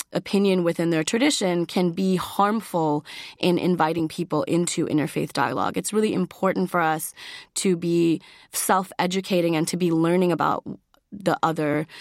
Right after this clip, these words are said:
to be learning about Muslims and other folks who are living in our community before we go out and actually ask for them to be changing their own tradition.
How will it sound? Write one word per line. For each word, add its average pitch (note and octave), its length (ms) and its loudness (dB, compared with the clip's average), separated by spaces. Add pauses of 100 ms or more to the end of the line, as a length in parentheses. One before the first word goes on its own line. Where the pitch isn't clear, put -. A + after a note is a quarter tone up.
(160)
to F#3 100 -2
be F#3 100 4
learning F3+ 320 2
about D#3+ 260 2
Muslims E3+ 440 0
and D#3+ 100 0
other D#3+ 380 2 (120)
folks - 360 -2
who E3+ 160 -2
are D3+ 160 2
living E3 240 0
in D#3+ 80 2
our C#3+ 100 0
community F3+ 720 2 (380)
before F#3 720 2
we D#3+ 500 2 (240)
go D#3+ 220 2
out D3+ 400 0
and - 160 -2
actually D#3+ 500 0
ask E3+ 300 0
for E3 160 0
them G3 300 0
to G3+ 100 -2
be E3 100 2
changing D3+ 420 0
their A#2 120 0
own C#3+ 160 0
tradition. - 540 -2